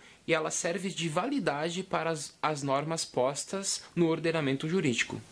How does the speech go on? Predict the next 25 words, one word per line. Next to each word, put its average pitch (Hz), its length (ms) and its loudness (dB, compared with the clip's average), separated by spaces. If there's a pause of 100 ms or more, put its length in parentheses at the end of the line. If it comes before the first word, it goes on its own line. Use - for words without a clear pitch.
(140)
Sexto 226 500 2
e 190 60 4
último 190 360 4
ponto. 110 480 0 (600)
Na 165 160 4
aplicação 226 580 0
do 143 100 4
direito, 107 600 2 (560)
há 131 240 2 (440)
o 135 160 4
ato 117 280 -4
de 147 160 -8
conhecimento 165 920 -2 (240)
ou 131 200 4
ato 117 240 -2
cognitivo, 123 760 -6 (500)
e 127 60 0
Kelsen 123 580 0
aqui 110 220 -4
utiliza 120 460 0
a 110 40 2
imagem 107 500 -2
de 104 120 -6
um 113 100 0
quadro. 120 460 -4